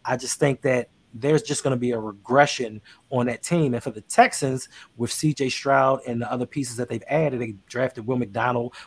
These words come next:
with the third pick right after C J Stroud. But to me, the key factor for the Texans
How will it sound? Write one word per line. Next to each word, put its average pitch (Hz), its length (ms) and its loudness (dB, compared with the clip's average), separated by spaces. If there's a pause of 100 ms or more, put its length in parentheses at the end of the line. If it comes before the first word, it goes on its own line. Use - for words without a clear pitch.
with 110 100 -12
the - 80 -16
third 127 320 -2
pick 139 180 -4
right 120 160 0
after 120 200 -4
C 127 160 -6
J 113 100 -6
Stroud. 127 380 0 (200)
But 117 200 -2
to 127 100 -8
me, 156 400 0
the 110 100 -10
key 165 220 0
factor 147 380 2
for 127 100 -4
the 113 80 -4
Texans 113 640 -4